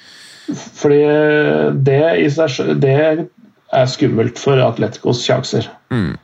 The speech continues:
Speaker 1: Eh,
Speaker 2: Det er helt
Speaker 1: ut-
Speaker 2: essensielt, ja.
Speaker 1: Uten han så vil de, eh, garantert, eh, slite.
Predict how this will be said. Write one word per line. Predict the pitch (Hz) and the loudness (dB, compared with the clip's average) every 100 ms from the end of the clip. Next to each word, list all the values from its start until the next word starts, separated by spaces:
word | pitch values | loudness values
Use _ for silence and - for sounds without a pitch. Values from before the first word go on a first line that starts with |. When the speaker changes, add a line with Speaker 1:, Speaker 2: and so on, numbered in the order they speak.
| _ _ - | _ _ -16
Speaker 1:
Eh, | - - 127 123 127 127 | -8 0 2 2 2 2
Speaker 2:
Det | 123 | 0
er | - | 0
helt | 101 - - | 0 0 2
Speaker 1:
ut- | |
Speaker 2:
essensielt, | 135 117 - 58 - | 2 0 -4 -6 -8
ja. | - - _ _ - - - - | -10 -12 _ _ -20 -12 -12 -2
Speaker 1:
Uten | 165 131 - 156 | 0 2 0 0
han | 139 170 247 | 2 4 2
så | 196 196 165 | 2 2 2
vil | 156 147 | 4 2
de, | 143 | 2
eh, | 135 135 131 127 127 127 127 - - - 131 131 - - - 127 | 4 2 2 2 2 2 0 -2 -2 -2 -2 -2 -4 -4 -2 -2
garantert, | 131 127 127 120 113 - - | 0 0 0 -2 -4 -6 -4
eh, | 143 127 123 123 120 131 | 0 2 2 0 0 0
slite. | - 120 - - 123 | 0 -2 -4 -4 -4